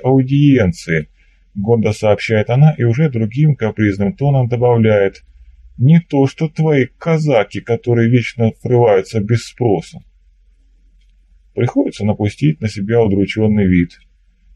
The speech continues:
Действительно, позавчера в разгар горячего поцелуя в мой кабинет влетел урядник Брюшкин со срочной телеграммой от Гейдена.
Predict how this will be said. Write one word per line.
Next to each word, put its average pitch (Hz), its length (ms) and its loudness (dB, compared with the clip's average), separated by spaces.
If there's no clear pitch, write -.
Действительно, 135 760 -2
позавчера 139 580 -2
в 117 60 0
разгар 117 360 -2
горячего 113 440 -2
поцелуя 151 580 0
в 123 100 -2
мой 165 200 2
кабинет 127 500 -2
влетел 120 420 -2
урядник 120 540 -2
Брюшкин 113 540 0
со 101 160 -6
срочной 110 440 -6
телеграммой 127 680 0
от 113 240 -6
Гейдена. 90 520 -2